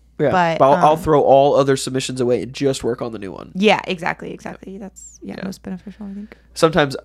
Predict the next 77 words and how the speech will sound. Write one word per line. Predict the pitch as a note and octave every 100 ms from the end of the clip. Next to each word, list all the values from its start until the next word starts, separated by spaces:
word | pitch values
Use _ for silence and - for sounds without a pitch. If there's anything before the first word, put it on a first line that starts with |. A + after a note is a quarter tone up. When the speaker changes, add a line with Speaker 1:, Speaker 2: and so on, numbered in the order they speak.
| -
Speaker 1:
sometimes | - D3+ F3+ D#3
it's | B2+
nice | B2+ C3
to | A#2+
humble | B2 A#2+ B2
somebody | B2 B2 B2+
too, | B2 B2+
like, | A#2 -
somebody | C3+ B2
who's | B2+ A#2
new | A#2+ B2 C3 D3+ -
and | - F3+
Speaker 2:
Mm-hmm. | E3+
Speaker 1:
like, | F2+ - B2
they | B2
feel | - B2
a |
certain | B2 B2 G#2
type | C3 A#2+
of |
way, | B2 B2
and | A#2
you | B2+
can | A#2
feel | - C3+ B2+
they're | A#2+
really, | B2 B2+
really | B2+ A#2+
trying, | - B2+ C3
and | B2+
it's | C3+
like, |
"Okay, | F3+ G3 F#3+
take | F#3+
my | F3+
back, | E3 C#3
dude. | B2 C3
That's | D#3 F#3
Speaker 2:
Yeah, |
Speaker 1:
cool. | D#3+ C#3+ -
You | G3
Speaker 2:
yeah. |
Speaker 1:
can | D3
have | C#3+ C3
it. | -
Oh, | E3+ -
I'm | D#3
out. | D3+ C#3+
Look | D3+
at | D3+
that. | C#3 C3 -
Speaker 2:
Yeah, | G3+ F#3
Speaker 1:
Haha, | F3
Speaker 2:
yeah. | F3+ F3+
Speaker 1:
bitch." | C3 - -
Yeah, | B2 G#2+
Speaker 2:
Uh-huh. | F3+ F3+ -
Speaker 1:
that, | B2+
that | C3 C3
feels | G#2 A#2+
good. | A#2 -
Speaker 2:
<laughs> | - - - -
Speaker 1:
Um, | - B2 A#2 A2 A2 -
but, | D3+
like, | C#3+
I'll | C3+
seek | E3 F#3 D#3+
out | C#3+
Andrew | C3 D3+ C3
to | A#2
roll | - -
with, | - - _ _ -
Speaker 2:
Mm-hmm. | G#3 F#3+
Speaker 1:
and, | B2
like, | A#2+ A#2 - _
there's | E3+ D#3
no, | A#2+